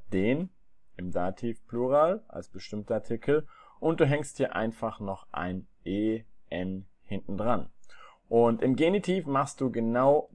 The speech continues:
dasselbe. Du nimmst die Grundform des, des, des, der, der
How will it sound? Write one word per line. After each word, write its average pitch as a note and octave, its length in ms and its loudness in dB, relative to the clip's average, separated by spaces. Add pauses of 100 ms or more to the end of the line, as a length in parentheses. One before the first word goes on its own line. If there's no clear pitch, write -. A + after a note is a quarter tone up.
dasselbe. G#2 1120 0 (220)
Du G2+ 80 -6
nimmst C3 320 -2
die D3+ 80 -2
Grundform F#3+ 680 4 (240)
des, C3 480 6
des, G2+ 320 -4
des, G2+ 320 -2
der, D#2+ 240 -8
der C3+ 280 2